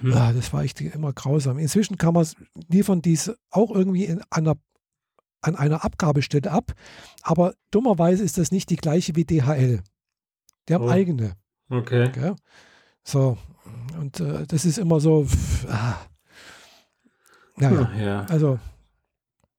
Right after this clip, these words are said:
Speaker 1: Moderne
Speaker 2: und die,
Speaker 1: Krankheiten.
Speaker 2: also D H L, D H L Express liefert halt eben jetzt hier bei uns aus Neu-Ulm aus.
Speaker 1: Mhm.
Speaker 2: Also wenn die das wieder mitnehmen, dann ge-, liefern sie, nehmen sie es wieder mit nach Neu-Ulm ab, gell? Und dann früh-, hieß es früher so,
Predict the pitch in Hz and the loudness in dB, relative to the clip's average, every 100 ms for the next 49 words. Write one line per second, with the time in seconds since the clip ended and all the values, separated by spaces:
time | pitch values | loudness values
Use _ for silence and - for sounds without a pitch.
0 | _ _ _ _ 131 117 110 107 104 - | _ _ _ _ -2 2 2 2 2 2
1 | 110 170 113 135 113 175 160 185 _ - | 2 2 2 2 2 4 2 0 _ -20
2 | - _ 170 175 175 165 165 - 151 185 | -20 _ 2 4 4 2 0 -2 -2 -2
3 | - 165 180 175 - 156 - 160 170 170 | 0 -2 2 0 2 0 0 -2 -2 -8
4 | 151 156 - 156 156 143 185 208 - - | -8 -8 -4 -2 -2 -2 -4 -6 -12 -20
5 | _ _ _ _ _ - 170 170 165 175 | _ _ _ _ _ 0 0 2 2 2
6 | 175 180 147 110 104 - - _ _ _ | 2 0 0 -6 -6 -10 -14 _ _ _
7 | _ - - 123 104 135 151 - 143 151 | _ -20 -6 -4 0 0 -2 -6 -2 0
8 | 170 170 151 170 165 160 254 156 143 190 | 2 0 -2 0 2 2 0 2 2 0
9 | 226 - _ - _ - 160 214 160 190 | -2 -8 _ -20 _ -6 -4 -2 0 0
10 | 185 - 233 156 180 175 175 208 190 190 | 0 -2 -4 0 0 2 -2 0 0 0
11 | 202 139 170 175 170 165 135 117 - 127 | -2 0 2 4 4 2 0 -6 -4 -4
12 | 156 151 135 165 214 147 190 - 185 185 | -2 -2 0 0 2 2 0 0 2 2
13 | 175 185 | 2 0